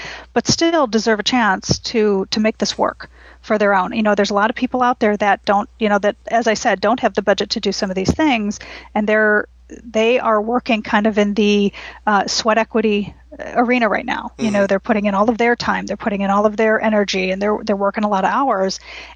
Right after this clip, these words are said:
Speaker 1: And, you know, we want them to have a chance against the big dogs as well, to be able to, to get this right, to get a start on it.
Speaker 2: Mm-hmm.
Speaker 1: We also feel strongly that, you know, once we've connected with them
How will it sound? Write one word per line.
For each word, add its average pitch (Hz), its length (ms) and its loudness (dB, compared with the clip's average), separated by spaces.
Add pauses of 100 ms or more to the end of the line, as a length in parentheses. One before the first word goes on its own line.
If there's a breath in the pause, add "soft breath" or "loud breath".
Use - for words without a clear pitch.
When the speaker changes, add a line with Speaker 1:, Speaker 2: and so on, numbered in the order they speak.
(140)
Speaker 1:
And, 226 400 0 (300)
you 254 100 0
know, 247 60 2
we 247 160 0
want 359 180 -2
them 233 160 0
to 240 60 -4
have 214 180 -2
a 214 40 -2
chance - 360 -4
against - 600 -6 (380)
the 214 80 -2
big - 180 -4
dogs 196 260 2
as - 120 -4
well, - 400 0 (360 loud breath)
to - 100 -2
be - 140 -2
able - 220 -2
to, - 300 0
to - 140 -6
get - 160 0
this - 220 -2
right, - 320 -2
to - 80 0
get - 160 -2
a - 40 2
start - 280 -2
on - 160 0
it. - 120 -10 (180 loud breath)
Speaker 2:
Mm-hmm. 254 180 -14
Speaker 1:
We 226 120 0
also 277 340 0
feel 294 180 -2
strongly 277 420 0
that, 247 240 -2
you 254 80 0
know, 220 100 2
once 214 300 -2
we've 240 160 -2
connected 214 460 0
with 214 220 0
them 196 380 -2